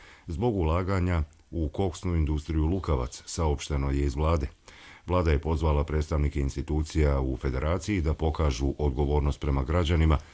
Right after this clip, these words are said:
da transparentno komuniciraju o arbitražnom postupku koji im predstoji i da jasno odgovore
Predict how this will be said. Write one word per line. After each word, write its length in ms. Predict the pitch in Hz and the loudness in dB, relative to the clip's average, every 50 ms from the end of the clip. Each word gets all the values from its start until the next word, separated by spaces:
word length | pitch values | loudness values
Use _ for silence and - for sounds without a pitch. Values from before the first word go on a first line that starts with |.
| - - - - - - - - | -20 -20 -20 -20 -20 -20 -18 -8
da 200 | - 82 85 85 | -2 2 2 2
transparentno 840 | 82 90 90 85 82 - 101 95 110 117 104 80 - 98 95 85 76 | 2 2 0 0 0 0 0 0 2 2 0 0 0 0 0 0 0
komuniciraju 960 | - - 90 82 82 78 78 73 - 78 78 82 85 95 95 101 107 107 - - | 0 0 2 2 4 4 2 2 2 2 2 2 2 2 2 2 0 0 0 0
o 200 | 95 87 85 85 | 0 2 2 2
arbitražnom 600 | 80 73 76 71 - - 69 67 65 67 65 60 | 2 2 0 -2 -2 -2 -4 -2 -2 -2 -4 -2
postupku 500 | - 78 92 - - - 78 - 113 107 | -2 -2 -2 -2 -2 -4 -4 -2 -4 -4
koji 360 | - - 95 90 87 85 82 | -2 0 2 2 4 4 4
im 120 | 80 78 | 4 4
predstoji 560 | 71 78 80 78 - - 98 101 92 73 67 - - - - - - - - - | 2 2 0 -2 -2 -2 0 2 2 2 0 -2 -8 -18 -20 -20 -20 -20 -6 -4
i 120 | 113 123 | -2 0
da 100 | 98 98 | 2 2
jasno 420 | 82 87 92 92 - - 80 69 | 4 4 2 2 0 0 0 0
odgovore 440 | 64 58 60 71 67 64 64 - 58 | 0 0 0 0 0 0 -2 -4 -6